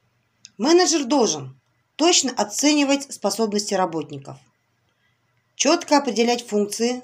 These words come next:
полномочия, пределы ответственности работников, быть психологически устойчивым при получении отказа работника выполнить работу при неудачах,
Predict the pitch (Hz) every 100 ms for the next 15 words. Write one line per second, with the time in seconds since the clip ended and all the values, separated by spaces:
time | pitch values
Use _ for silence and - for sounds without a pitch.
0 | _ _ _ 220 220 202 185 185 - 214
1 | 214 - _ _ _ 196 208 233 254 247
2 | - - 180 180 180 - 175 170 156 139
3 | 143 - 135 _ _ _ _ _ _ _
4 | _ _ _ - 226 277 - 277 254 262
5 | 285 - 262 240 - 262 - 156 143 131
6 | - 202 214 214 208 208 180 - - -
7 | 247 269 196 170 165 - 151 143 135 _
8 | _ _ - 185 233 233 214 196 175 160
9 | 143 139 - _ _ _ _ _ - 175
10 | 214 220 208 160 139 139 -